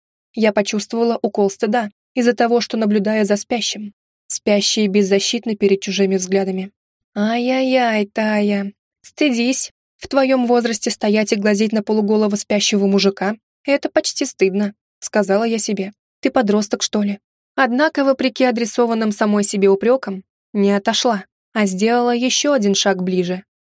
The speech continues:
А ведь красивый мужик. В прошлой своей жизни я таких никогда и не видела. Даже актерам далеко. Вон какой профиль точеный. Лоб высокий, нос ровный, подбородок волевой,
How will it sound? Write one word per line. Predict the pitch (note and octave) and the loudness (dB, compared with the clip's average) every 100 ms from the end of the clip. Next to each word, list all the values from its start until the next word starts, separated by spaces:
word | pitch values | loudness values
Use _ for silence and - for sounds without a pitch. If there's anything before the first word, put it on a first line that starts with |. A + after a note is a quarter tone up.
| _ _ - | _ _ -6
А | A#3 | -2
ведь | A#3+ - | -2 -4
красивый | D4+ C#4+ G#3 A3 | -4 -2 0 0
мужик. | A3 G3+ F3 - _ _ _ | 0 -2 -4 -8 _ _ _
В | - | -6
прошлой | A#3+ A#3+ A#3+ C#4 | 0 2 2 -4
своей | - C4 C4 | -2 -2 0
жизни | B3 B3+ B3 B3 | 0 0 0 0
я | B3 | 0
таких | G#3+ G3+ G#3+ | 0 -2 -4
никогда | A3+ G#3+ G#3 G3+ | -4 -2 0 2
и | G3+ | 2
не | A3 | 2
видела. | A#3 A#3 G3 F#3+ - _ _ - | 0 -2 -2 -4 -14 _ _ -6
Даже | G#3+ G#3+ G3 G3+ | 0 2 2 0
актерам | G3+ - A3+ B3 | 0 -2 -2 0
далеко. | A3 G3 G3 F#3 - _ _ _ | 2 0 -2 -10 -12 _ _ _
Вон | D4 D#4 D#4+ | -2 0 2
какой | C4+ C4 C4+ | 0 2 0
профиль | C4 B3 G#3+ | 2 0 2
точеный. | G3 G3 - F#3 F#3 - _ - | 0 0 0 -2 -4 -16 _ 0
Лоб | G3 G3 G3 | 2 2 2
высокий, | F#3+ G3 - A3+ G#3+ F3 - _ - | 2 2 0 -2 -2 -6 -10 _ -2
нос | G3+ G3 - | 0 2 0
ровный, | G#3 B3+ G#3 F3+ - _ _ - | 0 2 0 -4 -10 _ _ -6
подбородок | A3+ C4 C4+ C4 A3 | -2 2 2 2 2
волевой, | G#3 F#3+ F#3 A#3 | 2 2 2 -2